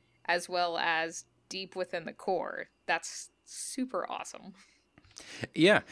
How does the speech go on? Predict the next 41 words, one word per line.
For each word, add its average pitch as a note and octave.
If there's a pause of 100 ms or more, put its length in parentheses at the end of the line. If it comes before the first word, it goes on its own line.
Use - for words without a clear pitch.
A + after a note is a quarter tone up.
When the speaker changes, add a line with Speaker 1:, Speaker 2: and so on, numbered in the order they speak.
(120)
Speaker 2:
Well, D#3+
and C#3+ (580)
if F3+
this E3
sounds B2
like G#2
total A#2
science G2+
fiction A2
to F#2+
you, E2 (180)
Speaker 1:
<laughs> -
Speaker 2:
if C#3
you've C3
ever D3+
listened E3
to C3
an A2
A A#2
M A#2
radio, F#2 (120)
which - (680)
I A2+
would A2+
say F#2+ (100)
most G2
of G2+
our F2
listeners E2+
probably E2+
have, E2 (200)
uh, -
Speaker 1:
Yeah. C3
Speaker 2:
except -
maybe F2+
a E2+
few G#2+
of G2
the G2
younger G#2+
ones, F#2